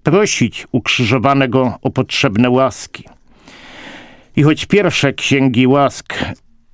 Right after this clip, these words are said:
się nie zachowały, bo wraz z pożarem kościoła zostały spalone, to do dzisiaj zachowane się są świadectwa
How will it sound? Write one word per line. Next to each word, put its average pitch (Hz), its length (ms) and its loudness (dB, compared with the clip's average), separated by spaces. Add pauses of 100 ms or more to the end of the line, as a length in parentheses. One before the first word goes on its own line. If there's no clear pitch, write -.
(140)
się 131 520 0
nie 147 220 2
zachowały, 131 800 2 (200)
bo 123 140 2
wraz 127 260 0
z - 80 -12
pożarem 127 440 0
kościoła 135 460 0
zostały 120 420 0
spalone, 123 640 0 (480)
to 147 140 0
do 131 160 2
dzisiaj 139 600 0
zachowane 127 600 2
się - 200 0
są 151 220 0
świadectwa 135 840 -2